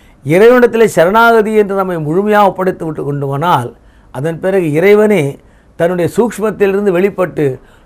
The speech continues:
ஸ்தூலமாக இருந்து நமக்கு அனுகிரகத்தை செய்வான் என்று நாம் புரிந்து கொள்ளலாம். இறைவனை பொறுத்தவரையிலே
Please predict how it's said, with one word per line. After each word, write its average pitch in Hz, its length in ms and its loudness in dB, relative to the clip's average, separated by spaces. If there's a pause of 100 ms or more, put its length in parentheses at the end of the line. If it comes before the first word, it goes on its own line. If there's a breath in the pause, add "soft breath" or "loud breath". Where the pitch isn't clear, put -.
(120)
ஸ்தூலமாக 220 540 4
இருந்து 175 400 0 (280)
நமக்கு 156 380 -6
அனுகிரகத்தை 180 560 -2
செய்வான் 147 420 -4 (100)
என்று 147 220 -8
நாம் 135 220 -4 (120)
புரிந்து 151 300 -6
கொள்ளலாம். 127 380 -2 (840 soft breath)
இறைவனை 254 420 4
பொறுத்தவரையிலே 202 680 4